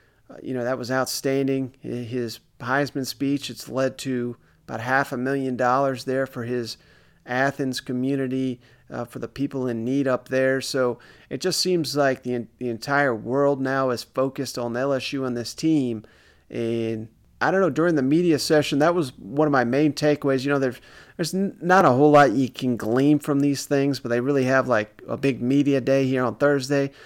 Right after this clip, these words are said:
And Joe Burrow seemed a little sick. Maybe that was it. He seemed a little over it.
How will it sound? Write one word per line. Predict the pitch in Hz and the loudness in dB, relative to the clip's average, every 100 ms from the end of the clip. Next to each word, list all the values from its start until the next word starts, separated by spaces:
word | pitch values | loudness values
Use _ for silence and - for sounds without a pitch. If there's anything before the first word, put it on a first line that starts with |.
| - - | -20 -18
And | 113 | -12
Joe | 110 185 | -2 0
Burrow | 151 160 156 151 | 4 4 6 4
seemed | - 151 139 | 2 0 0
a | |
little | 131 104 | 0 -2
sick. | - 175 185 180 - | -2 2 2 2 -2
Maybe | 147 135 | -2 2
that | 131 151 | 4 4
was | 143 135 | 2 2
it. | 151 123 | 0 0
He | 123 | -6
seemed | - 170 | -2 0
a | 139 | 0
little | 127 107 | -2 0
over | 143 160 147 160 | 2 2 2 2
it. | 156 | 0